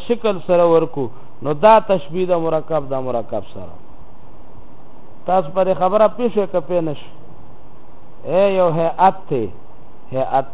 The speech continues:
دی چې د ګڼو څیزونو نه جوړ شو، او بل طرف ته بل یو هیئت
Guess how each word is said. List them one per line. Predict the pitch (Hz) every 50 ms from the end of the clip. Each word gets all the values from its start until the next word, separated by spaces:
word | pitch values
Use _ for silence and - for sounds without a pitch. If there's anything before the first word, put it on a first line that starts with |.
| - -
دی | 95 85 - - - - - - - - - - - - - - - - - - - - - - - - - - - - -
چې | 143
د | 160 160 170 160 147
ګڼو | 202 214 214 208 190 - -
څیزونو | 180 160 180 202 196 196
نه | 185 180 175 160
جوړ | 139 175 180 175 170 147 - -
شو، | 123 107 98 - - -
او | 127 147 151
بل | 139 185 220 220 214
طرف | 185 170 202 196 196 190 - -
ته | 185 180
بل | 170 151 147 190 247 254
یو | 247 226 220 208
هیئت | 190 185 190 175 160 180 180